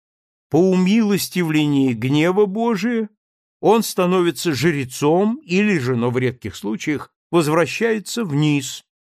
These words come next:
но уже по наружному, жреческому сходу. И муж этот пользуется впоследствии великим уважением и почётом за то, что сам обрёк себя на смерть за отечество.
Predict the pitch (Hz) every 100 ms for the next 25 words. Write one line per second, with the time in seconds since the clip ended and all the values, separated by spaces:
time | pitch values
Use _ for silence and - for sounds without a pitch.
0 | - 165 202 233 180 147 180 226 - _
1 | 208 185 170 143 110 117 117 131 113 165
2 | 160 123 - 104 - 95 101 - - 104
3 | - - _ _ _ _ _ 147 165 180
4 | 277 220 - 101 104 - 170 196 165 196
5 | 135 156 127 131 - 185 202 - 170 160
6 | 131 156 139 127 107 104 101 98 87 135
7 | 202 196 196 - _ - 175 190 - -
8 | 113 95 - 90 87 101 - 135 - 104
9 | - 151 202 131 98 135 147 - 151 117
10 | 104 - 107 135 165 110 113 135 127 90
11 | - - - - -